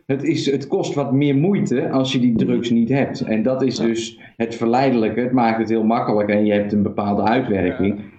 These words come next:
Speaker 1: Maar ik denk dat het lichaam zelf in elke staat zich kan gaan verkeren. Zelf een opgefokte kook,
Speaker 2: Ja.
Speaker 1: eh, nou ja, dat is misschien weer ook wel overdreven. Maar ja, ik heb zelf, eh, eh,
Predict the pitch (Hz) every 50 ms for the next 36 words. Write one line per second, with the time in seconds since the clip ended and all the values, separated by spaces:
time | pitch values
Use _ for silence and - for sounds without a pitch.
0 | - _ - - 104 120 135 131 151 156 151 151 139 135 - 123 113 - 117 120
1 | 139 135 139 143 127 117 107 101 127 143 160 156 156 160 156 - - - - -
2 | _ _ _ _ - 113 110 107 120 131 156 165 165 165 160 - - - - -
3 | 151 147 143 143 139 143 - - - _ _ _ _ _ - 107 98 113 127 131
4 | 123 123 - 135 131 131 123 120 120 123 117 120 113 - - 123 123 123 117 104
5 | 113 143 147 147 127 120 120 127 117 139 127 - - - - - 139 131 131 -
6 | - 117 - - 147 147 151 151 147 - - - - 127 127 131 127 123 127 123
7 | 117 120 120 113 113 113 113 113 - - - _ _ _ _ _ - 120 117 117
8 | 117 123 120 - - 131 123 123 120 120 117 131 127 127 123 110 110 104 104 107
9 | - 104 104 107 104 107 117 117 117 - - - - - - _ _ _ _ _
10 | 117 117 - 143 135 143 151 151 147 - - 175 160 156 156 - - - - -
11 | 117 117 - 113 110 - - -